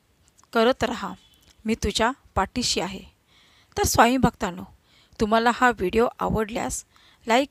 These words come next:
कमेंट, शेअर करा आणि सुंदर मार्गदर्शन शेवटपर्यंत ऐका. धन्यवाद. श्री स्वामी समर्थ.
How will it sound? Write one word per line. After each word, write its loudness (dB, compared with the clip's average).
कमेंट, -4
शेअर 4
करा -2
आणि 4
सुंदर 2
मार्गदर्शन 2
शेवटपर्यंत 0
ऐका. -8
धन्यवाद. 2
श्री 2
स्वामी 2
समर्थ. -6